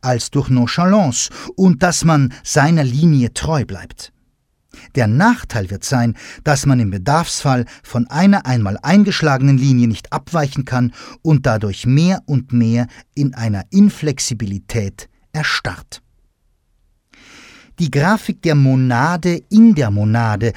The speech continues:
soll grafisch deutlich machen, dass ein Pluspol und ein Minuspol auch wieder aus je zwei Polen bestehen. Dass beispielsweise die Eigenschaft schön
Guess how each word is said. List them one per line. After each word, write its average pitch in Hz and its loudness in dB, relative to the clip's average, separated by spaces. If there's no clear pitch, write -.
soll 147 2
grafisch 180 0
deutlich 131 -4
machen, 123 -2
dass - -4
ein 117 -4
Pluspol 208 -2
und 220 0
ein 165 4
Minuspol 131 0
auch 208 0
wieder 127 -4
aus - -8
je 190 -2
zwei 135 -2
Polen 90 -10
bestehen. - -12
Dass - 0
beispielsweise 120 -2
die 101 -8
Eigenschaft 113 -6
schön 190 -2